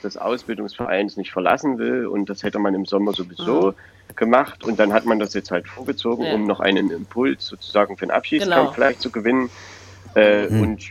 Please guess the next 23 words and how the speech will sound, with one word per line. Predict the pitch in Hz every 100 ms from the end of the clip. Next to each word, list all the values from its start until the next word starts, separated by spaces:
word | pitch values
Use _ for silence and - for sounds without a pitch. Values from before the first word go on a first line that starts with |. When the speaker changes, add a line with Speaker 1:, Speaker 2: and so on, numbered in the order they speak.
| - -
Speaker 1:
so | 107 107
hat | 135
man | 123
das | 120 107
halt | 120 98
begründet. | 98 95 135 143
Ich | - 113
glaube, | 98 110 120
das | 98 -
kam | 101 101
Speaker 2:
Ja. | 151 120
Speaker 1:
trotzdem | 135 135 127
für | - -
viele | 127 123
überraschend. | 110 104 117 120 104
Also | 101
ich | 101 - - - -
hätte | 113 110
damit | 107 101
jetzt | 95 90
nicht | 98 110
unbedingt | 120 117 123
gerechnet, | 117 95 120 127 131